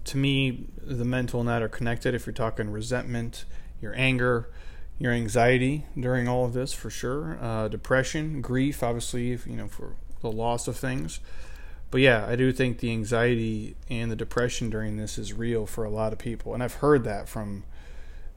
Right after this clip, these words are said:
a bigger number of people in the last four months than I've probably heard in the last five years from people, which is insane. But again,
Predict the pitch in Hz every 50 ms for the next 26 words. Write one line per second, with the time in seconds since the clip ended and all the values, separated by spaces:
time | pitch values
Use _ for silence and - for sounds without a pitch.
0 | - - - - - - - - - 127 123 120 135 139 127 139 131 131 131 131
1 | 127 120 120 113 - - - 131 127 127 127 123 120 113 110 113 117 117 117 -
2 | - - - 117 113 110 113 120 131 131 - - 113 113 107 107 101 - - -
3 | 120 117 117 113 113 107 104 117 117 117 113 117 110 110 110 110 107 107 - -
4 | - - - 123 110 110 107 104 110 110 107 - - - - 110 110 113 107 -
5 | 113 117 113 - 120 113 110 113 113 107 - - 165 165 160 143 123 113 120 123
6 | 123 120 110 101